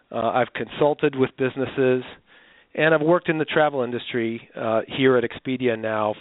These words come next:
for about four years. So I've done a bunch of different things, and, uh, I'm a family guy. Uh, I love to travel with my family. Uh, it's, it's part of the reason I chose to work at Expedia. And at one point, I actually lived,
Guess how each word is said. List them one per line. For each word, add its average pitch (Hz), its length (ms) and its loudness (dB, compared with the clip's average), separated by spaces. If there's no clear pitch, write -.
for 107 480 2
about 110 260 -2
four 120 200 4
years. 104 400 -4
So 143 60 4
I've 139 100 0
done 175 160 2
a 151 40 0
bunch 147 280 0
of 135 60 -4
different 139 340 -2
things, 165 320 0
and, 127 260 0
uh, 123 240 4
I'm 127 160 0
a 127 100 4
family 143 340 4
guy. 143 420 2
Uh, - 100 -8
I 123 260 4
love 139 340 2
to 147 60 -8
travel 147 480 2
with 151 160 -2
my 143 140 4
family. 147 420 2
Uh, 120 340 4
it's, - 80 -4
it's - 180 -4
part 139 140 4
of 131 60 2
the 127 60 4
reason 127 320 -2
I 117 100 4
chose 123 340 2
to - 80 -8
work 113 260 2
at 113 80 -4
Expedia. 135 580 0
And 117 180 -4
at 127 80 2
one 160 220 2
point, 156 240 2
I 135 60 6
actually 139 260 2
lived, 135 400 0